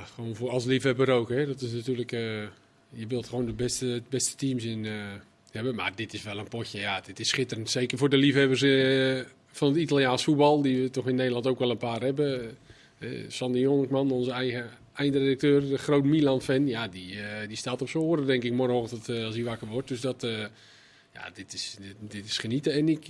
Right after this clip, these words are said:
ik denk dat het wel eens een leuke wedst-, misschien wel een wat leukere wedstrijd dan vanavond misschien wel kan worden. Misschien qua kwaliteit wat minder, maar ik denk, eh, ja, ik denk dat het wel eens, eh,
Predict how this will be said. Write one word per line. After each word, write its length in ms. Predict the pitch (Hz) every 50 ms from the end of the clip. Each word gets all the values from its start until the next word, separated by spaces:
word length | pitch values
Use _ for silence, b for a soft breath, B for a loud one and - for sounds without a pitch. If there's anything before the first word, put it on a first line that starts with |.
| - -
ik 180 | - 151 143
denk 160 | - 143 127
dat 140 | 113 113 104
het 100 | 110 110
wel 120 | 101 110 110
eens 140 | 110 113
een 100 | 113 117
leuke 240 | 123 127 131 131 156
wedst-, 240 | 165 208 202 - - -
misschien 280 | - 180 - - 220 196
wel 140 | 165 147 147
een 180 | 139 139 135
wat 180 | 135 139 131 139
leukere 360 | 151 170 180 170 - 147 139
wedstrijd 300 | 127 127 117 - 131 120
dan 140 | 110 120 113
vanavond 420 | 110 113 127 143 170 196 220 - -
misschien 220 | 196 - - 196
wel 120 | 185 165
kan 180 | - - 143 127
worden. 240 | 123 113 107 104 - B B B B B
Misschien 200 | B - 165 143
qua 100 | 143 123
kwaliteit 540 | - 151 147 135 131 123 151 143 143 143
wat 140 | 143 135 117
minder, 360 | 127 127 123 131 175 190 180
maar 260 | 160 127 120 117 113 - - b b b b b b b b b b b _
ik 140 | 180 165 -
denk, 220 | 175 170 151 -
eh, 140 | 147 147 143
ja, 140 | 165 180 127
ik 120 | 98 95 - _ _
denk 140 | - 202 202
dat 100 | 202 202
het 80 | 196 190
wel 140 | 190 185 180
eens, 160 | 170 170 -
eh, 80 | 170